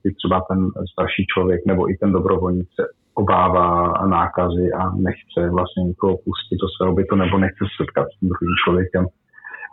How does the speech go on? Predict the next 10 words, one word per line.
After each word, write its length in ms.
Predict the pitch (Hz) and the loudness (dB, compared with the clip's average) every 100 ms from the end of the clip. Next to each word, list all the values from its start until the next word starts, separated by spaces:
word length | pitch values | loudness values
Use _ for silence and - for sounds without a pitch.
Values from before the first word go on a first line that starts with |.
| - - | -6 -2
tak 160 | 95 | 2
tam 140 | 98 90 | 2 2
samozřejmě 480 | 90 90 92 92 92 | 2 2 2 2 2
potom 240 | 90 92 90 | 0 0 0
to 60 | |
setkání 480 | 90 87 - 90 92 | 0 -2 0 2 4
není 180 | 92 95 | 4 4
možné 360 | 92 87 92 90 | 2 2 0 0
a 80 | - | 0
snažíme 320 | 90 87 92 | 0 2 0